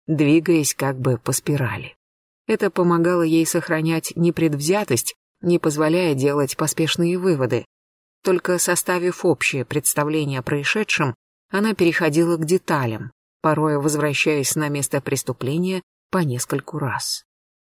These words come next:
Мел сделала несколько шагов вперед по отполированному мраморному полу, стараясь не наступать на оставленные экспертами отметки. Бенуа следовал в точности за ней,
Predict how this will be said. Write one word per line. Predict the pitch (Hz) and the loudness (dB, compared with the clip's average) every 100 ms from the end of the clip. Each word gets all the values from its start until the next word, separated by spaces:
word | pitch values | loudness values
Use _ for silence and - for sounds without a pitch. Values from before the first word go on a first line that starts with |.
| _ | _
Мел | 220 240 208 | -2 2 2
сделала | 156 160 180 180 165 | 2 2 4 4 4
несколько | 156 170 175 - 143 147 | 4 2 2 -2 -2 -2
шагов | 147 147 135 156 156 - | 0 -2 0 -2 -2 -6
вперед | - 147 156 202 - - - | 0 2 4 2 -2 -8 -4
по | 156 | -2
отполированному | 147 - 160 156 170 165 160 151 147 143 | -2 0 0 2 2 2 0 0 0 0
мраморному | 139 151 143 135 135 123 | 0 0 0 0 0 -2
полу, | - 196 202 190 - _ - | 2 2 4 2 -2 _ -10
стараясь | - 202 220 220 196 | -4 0 2 2 2
не | 180 175 | 2 4
наступать | 170 - 156 - 185 196 | 2 2 0 0 -2 -2
на | 170 156 | -2 -2
оставленные | 143 - 170 165 160 156 151 139 | -2 -2 0 2 2 2 0 -2
экспертами | - - 131 - 151 156 | -4 -2 -4 -2 -4 -2
отметки. | 160 - 156 117 - - - - _ _ _ _ _ | -4 -4 -2 -2 -4 -14 -14 -14 _ _ _ _ _
Бенуа | 160 170 160 147 135 165 202 | 0 2 2 0 -2 -2 -2
следовал | - 175 190 175 175 | -2 0 0 0 -2
в | 170 - | -4 -6
точности | 135 156 - 175 165 - | -4 -2 -2 -4 -6 -6
за | 175 185 | -4 -2
ней, | 180 131 117 | 0 0 -2